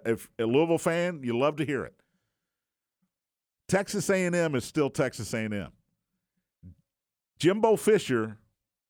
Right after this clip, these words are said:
is gonna take advantage of N I L. Schools in Texas, like the Longhorns, like the Aggies, are going to take advantage of N I L in a big way. And if Texas A and M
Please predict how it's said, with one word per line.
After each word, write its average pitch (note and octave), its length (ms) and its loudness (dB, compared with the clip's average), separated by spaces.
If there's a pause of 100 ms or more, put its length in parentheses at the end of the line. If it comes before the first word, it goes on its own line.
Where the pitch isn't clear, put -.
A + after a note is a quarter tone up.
is A2+ 200 -4
gonna D3+ 280 0
take E3+ 260 0
advantage D3+ 540 0
of B2 80 -2
N C3 160 -2
I A#2+ 200 -2
L. F#2+ 280 -2 (280)
Schools G3+ 480 -2
in G3 140 -2
Texas, - 760 -4 (180)
like C#3+ 340 -2
the B2+ 100 -4
Longhorns, B2+ 680 0
like D3 300 -2
the C#3+ 160 0
Aggies, B2 600 -2 (1000)
are A#2+ 140 2
going D#3 360 0
to D#3 100 0
take E3 360 -2
advantage C#3 600 -2
of A#2 140 0
N B2+ 180 -2
I B2+ 180 2
L A#2+ 220 0
in A#2+ 160 -4
a A2+ 100 0
big A#2+ 380 -2
way. B2+ 340 0 (840)
And C3 140 0
if A#2+ 160 -2
Texas E3 520 0
A F#3+ 180 2
and F#3 100 -2
M G#2+ 360 -4